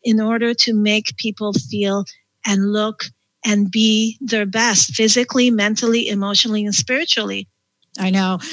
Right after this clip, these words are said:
Speaker 2: Wow, this time has gone by so quickly. And thank you. What a great show. Uh, much more to come. Doctor Darvish, um,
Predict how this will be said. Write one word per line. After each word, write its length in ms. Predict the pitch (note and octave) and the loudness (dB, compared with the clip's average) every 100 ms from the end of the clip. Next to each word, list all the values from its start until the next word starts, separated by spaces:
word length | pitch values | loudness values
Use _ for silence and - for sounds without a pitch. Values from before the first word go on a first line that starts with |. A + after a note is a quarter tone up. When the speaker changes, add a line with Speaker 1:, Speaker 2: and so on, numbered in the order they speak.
| D4+ - | -10 -2
Speaker 2:
Wow, 240 | A#3 A3 | 0 2
this 300 | G#3 C#4+ D4 | 2 2 2
time 300 | - C#4 A#3 | 2 2 2
has 100 | G3+ | 0
gone 220 | A3 G#3 | 0 0
by 160 | G3+ F#3 | 0 2
so 240 | - F#3+ | 0 0
quickly. 500 | F#3 G3 F3+ F3+ E3 - | -4 -6 -4 -4 -4 -2
And 200 | G#3 G3+ | -2 0
thank 280 | C4 C#4 B3+ | 0 0 2
you. 100 | A3 | 2
What 180 | C#4+ G4 | 2 0
a 60 | |
great 320 | C#4+ B3+ C#4 A#3+ | 0 2 2 0
show. 480 | - F#3+ G#3+ E3 G3+ - - - | 0 0 0 -2 -6 -16 -20 -6
Uh, 220 | A3 A3 G#3+ | 0 2 4
much 380 | A3 D#4+ - | 4 2 0
more 180 | C4 A#3 | 0 0
to 80 | G#3+ | -2
come. 440 | - G#3+ F#3+ F3 - - - - | -4 -2 -2 -4 -10 -18 -18 -2
Doctor 320 | B3+ C#4 C#4+ | 0 0 0
Darvish, 600 | C4 B3+ A#3+ A#3 A#3+ - - | 0 0 0 0 0 -2 -2
um, 640 | A3+ A3 A3 G#3+ G#3+ G#3 | 0 2 2 0 -2 -4